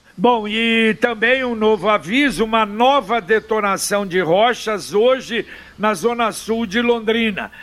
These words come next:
É a Vectra Empreendimentos que está informando, das oito às quatorze horas, ah, uma área dentro do loteamento Reserva Saltinho, em obras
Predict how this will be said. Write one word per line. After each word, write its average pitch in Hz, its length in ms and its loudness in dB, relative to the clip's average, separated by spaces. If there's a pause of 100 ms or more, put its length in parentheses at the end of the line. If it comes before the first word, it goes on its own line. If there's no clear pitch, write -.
(140)
É 180 180 2
a 190 80 2
Vectra 196 720 -2
Empreendimentos 190 920 -2
que 196 100 -10
está 185 320 -2
informando, 202 840 -2 (320)
das 196 360 -4
oito 262 340 0
às 214 180 -6
quatorze 208 680 -2
horas, 233 480 0 (320)
ah, 220 240 4
uma 226 220 0
área 247 440 4
dentro 220 600 0
do 226 160 2
loteamento 226 1080 0
Reserva 220 880 2
Saltinho, 240 1160 0 (320)
em 208 260 0
obras 247 640 2